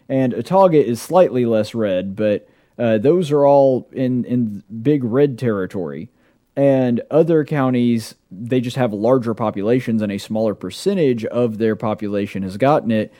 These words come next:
You can see up there, Jefferson County, Shelby County, they're not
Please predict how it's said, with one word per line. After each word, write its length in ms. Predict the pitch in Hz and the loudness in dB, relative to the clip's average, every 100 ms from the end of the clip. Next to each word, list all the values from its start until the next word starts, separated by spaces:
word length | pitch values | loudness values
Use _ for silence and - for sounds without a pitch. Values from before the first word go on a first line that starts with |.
| _ - | _ -4
You 120 | 123 | -2
can 140 | 123 | -2
see 180 | 113 123 | 2 2
up 140 | 117 | 2
there, 320 | - 107 101 - _ | -2 -4 -4 -8 _
Jefferson 480 | 107 123 120 - 117 | -2 -2 -2 -4 -4
County, 500 | 123 120 117 110 104 - _ | -2 -2 -2 -2 -4 -8 _
Shelby 460 | - 135 123 120 | 2 2 4 0
County, 520 | 110 113 104 107 104 - _ | -2 -4 -4 -4 -6 -8 _
they're 200 | - 139 | -2 0
not 340 | 156 147 131 | 2 0 -2